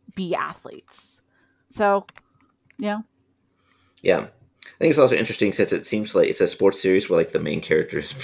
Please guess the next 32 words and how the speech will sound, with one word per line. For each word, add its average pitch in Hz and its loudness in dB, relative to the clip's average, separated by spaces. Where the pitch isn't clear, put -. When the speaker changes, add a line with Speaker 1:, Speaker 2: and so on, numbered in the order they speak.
Speaker 2:
<laughs> - -20
probably 95 2
the 80 2
worst 82 0
of - -6
the 80 -2
group 80 -2
at - -8
the - -4
sport. - -2
Uh, 71 -4
and - -10
she's - -6
just - -12
trying 76 -4
to 67 -6
catch - -4
up 71 -4
the 55 -6
entire 50 -4
series, 52 -6
it - -16
seems - -12
like. - -6
Speaker 1:
That's 403 2
not 220 4
that 180 6
strange 175 -10
for 160 -10
a 175 -8
sports - -14
series. 202 -4